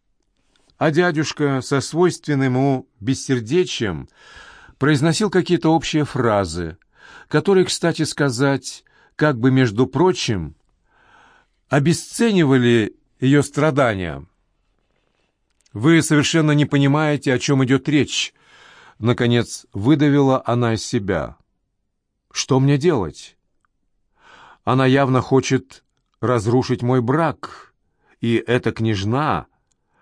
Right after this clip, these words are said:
Боюсь, тут я ничем не могу помочь", промолвил Казимирчик извиняющимся тоном. "Хотя, знаешь ли, мне вспоминается история нашей дальней родственницы из рода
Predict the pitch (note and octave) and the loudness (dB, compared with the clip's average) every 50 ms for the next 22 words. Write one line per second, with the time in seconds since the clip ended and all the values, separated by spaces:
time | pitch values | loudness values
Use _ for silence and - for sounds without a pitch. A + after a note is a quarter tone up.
0 | _ _ _ _ _ _ _ _ _ - G2+ G2+ G2 G#2+ G#2 G#2 G2+ A2+ C#3 E3+ | _ _ _ _ _ _ _ _ _ -8 -6 -4 -2 0 0 2 2 2 2 0
1 | E3 - - - - - - - - _ _ _ _ _ - - - _ _ _ | -2 -4 -10 -14 -14 -16 -18 -20 -20 _ _ _ _ _ -20 -20 -20 _ _ _
2 | - C#3 C#3+ - - A2+ A#2+ A#2 A#2 A2 G#2 - - - B2 C#3 D#3+ E3 D#3+ D3+ | 0 0 0 0 0 0 0 0 0 0 -2 -2 -2 -2 0 0 0 0 0 0
3 | C#3 C3 A#2 G2+ B2+ C3+ C3+ - C#3 C#3 B2+ G#2+ G2+ G2+ F#2+ - - - - - | 0 0 0 0 -2 -2 -2 -2 -2 -2 0 -2 -2 -4 -6 -8 -12 -18 -18 -20
4 | _ _ _ _ _ _ _ _ - A2+ B2+ B2+ B2 B2+ B2 A#2+ A2+ G#2 A2 A2+ | _ _ _ _ _ _ _ _ -4 -2 0 2 2 2 2 2 2 2 0 0
5 | G#2 G2 F2+ - - - A2+ G2 A2+ G#2+ A2+ C#3 D#3+ D3 - - E3+ D3 - B2 | 0 -2 -4 -6 -2 -2 -2 0 0 0 0 0 -2 -2 -4 -6 -6 -6 -4 -4
6 | G2+ G#2 A#2 A2 G#2 G#2 G#2+ A2 - - B2 A#2 - - C3 B2+ - - A2+ G#2 | -4 -2 -2 -2 -2 -4 -4 -6 -6 -6 -8 -8 -6 -6 -8 -6 -4 -4 -4 -2
7 | G2+ G#2 G2+ G#2 G#2+ A2+ _ _ _ _ _ _ _ _ _ - - - - - | -2 -4 -6 -6 -10 -14 _ _ _ _ _ _ _ _ _ -20 -20 -20 -20 -12
8 | - - F3 F#3 - G#3+ G#3 F3+ D3+ F3+ F#3+ F#3 F3+ D#3 - - D#3 D3+ D#3 D3+ | -4 -2 -2 0 0 0 0 2 2 2 2 2 0 0 -2 -2 0 2 2 4
9 | D3+ C#3+ C3+ A#2 - _ _ - - D3+ F3+ E3 - - D#3+ D#3+ E3+ E3 D#3+ D#3+ | 4 2 2 0 -2 _ _ -4 0 0 0 0 0 -2 0 2 2 2 2 2
10 | D#3+ D#3 D3+ - - D3+ C#3+ B2+ - - - D#3+ D#3 D3 D3 C#3 C#3+ C#3+ C#3+ C3 | 0 -2 -2 -2 0 0 0 0 -2 -2 0 0 2 2 2 2 2 0 -2 -2
11 | - - C3+ C3 B2+ A2+ G#2 D3 C#3+ C#3 C3 C3 C3+ C3+ C3+ D#3 D#3 - - - | -4 -4 -2 -2 -2 0 0 0 0 0 0 0 0 2 2 0 0 -2 -6 -10
12 | - A#2 A2 G#2+ G2 - - A#2 A2+ A2+ G#2 A2+ B2 B2 A#2 G#2 A#2 A2+ A2 G#2+ | -6 -6 -4 -4 -6 -6 -4 -2 -2 0 0 0 0 0 0 0 0 0 0 -2
13 | F#2+ | -4